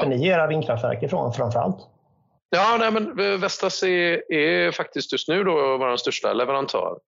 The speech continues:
Speaker 1: Eh,
Speaker 2: Mm.
Speaker 1: men vi köper från Nordex, vi har köpt från General Electrics, eh, Siemens är stora inom, inom den här sektorn.
Speaker 2: Okej.
Speaker 1: Eh, det finns ett tyskt bolag som heter Enercon.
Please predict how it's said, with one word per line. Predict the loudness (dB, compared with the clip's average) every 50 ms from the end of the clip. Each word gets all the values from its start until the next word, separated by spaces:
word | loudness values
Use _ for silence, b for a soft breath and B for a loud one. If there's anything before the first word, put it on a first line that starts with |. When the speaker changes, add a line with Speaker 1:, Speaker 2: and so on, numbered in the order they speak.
| _ -2
Speaker 1:
Eh, | 0 0
Speaker 2:
Mm. | 2 2 2 2
Speaker 1:
men | 0 0 0
vi | 0 0
köper | 0 0 -2 -4 -2 -4 -6
från | -2 0 -2 0 0
Nordex, | 0 -2 0 0 -2 -2 -2 -4 -2
vi | 0 0
har | 0
köpt | 2 0 -2 -4 -6 -6
från | -4 -2 0
General | 0 0 0 0 0 0
Electrics, | 0 0 0 -2 -4 -6 _ -6 -4 -4 -4 -4 -6 -8 -10 B B B B B B B B B _ -4
eh, | -2 0 0 0 0 0 0 0
Siemens | 0 0 0 0 0 0 0 0 -2 -2 -4 -6
är | -6
stora | -4 -4 -4 -2 0 0 0 0 2 0 0
inom, | 0 0 -2 -2 -4 -6 -10 _ _ -4
inom | -2 -2 -2 0 0
den | -2 -2
här | -2 -2 -2
sektorn. | -2 -2 -4 -4 -6 -12 -6 -2 0 0 0 0 -2 -6 B B B B B B
Speaker 2:
Okej. | -2 0 0 0
Speaker 1:
Eh, | 0 0
det | 0
finns | -2 -2 -2 -2 -4
ett | -6 -4
tyskt | -2 -2 -2 -2 -2 -2
bolag | 0 0 2 0 0 0
som | -2 -2 -2
heter | -2 -2 0
Enercon. | 0 0 0 0 0 -2 -2 -4 -4 -2 -2 -2 -2 -2